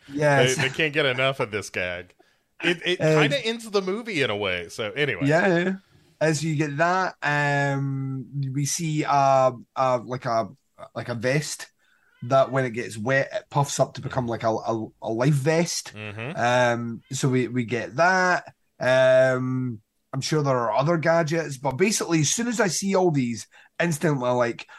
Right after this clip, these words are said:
Speaker 1: right, there's gonna be a joke based around everything that we've just been shown here. So we're future setting up jokes.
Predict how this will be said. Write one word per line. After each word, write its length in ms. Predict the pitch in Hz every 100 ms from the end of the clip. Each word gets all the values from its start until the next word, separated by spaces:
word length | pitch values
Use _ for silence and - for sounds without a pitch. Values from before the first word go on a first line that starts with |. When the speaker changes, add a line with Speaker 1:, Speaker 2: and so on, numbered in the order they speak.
| -
Speaker 1:
right, 200 | 139 135
there's 160 | 127 131
gonna 120 | 143
be 120 | 139
a 40 |
joke 260 | 135 175 175
based 300 | 143 131 -
around 420 | 113 107 104 98 - _ _ -
everything 420 | 196 170 151 147
that 120 | 123
we've 80 | 113
just 180 | 113 110
been 160 | 107 101
shown 240 | 120 101
here. 160 | 87 92
So 140 | 143
we're 100 | 127
future 360 | - 202 160 151
setting 300 | - 123 117
up 120 | 120
jokes. 400 | 113 - -